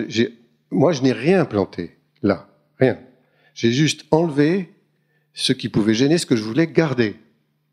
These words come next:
Et tout est gratuit là, hein. Donc mon travail a consisté à faire ça, qui est de la soustraction. J'ai rien apporté. Jardinage par soustraction. Et ça veut dire, dans n'importe quel morceau de terrain,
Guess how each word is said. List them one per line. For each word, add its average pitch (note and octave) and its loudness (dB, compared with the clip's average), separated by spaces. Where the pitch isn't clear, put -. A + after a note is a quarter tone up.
Et - -6
tout D#3 -2
est - 0
gratuit B2+ -2
là, F2 -8
hein. C3+ -12
Donc - -4
mon A#2+ 2
travail C3+ 0
a A#2 0
consisté B2+ -2
à A2+ -8
faire - -6
ça, E3+ -2
qui - -16
est A2 -10
de G#2 -12
la G#2+ -4
soustraction. - -6
J'ai - -4
rien C#3 0
apporté. - -8
Jardinage A#2 0
par A#2 -2
soustraction. - -6
Et C3 0
ça C#3 0
veut C#3+ 2
dire, C#3 0
dans A2+ 0
n'importe D3+ 0
quel C3 0
morceau A#2+ -4
de - -8
terrain, E3 0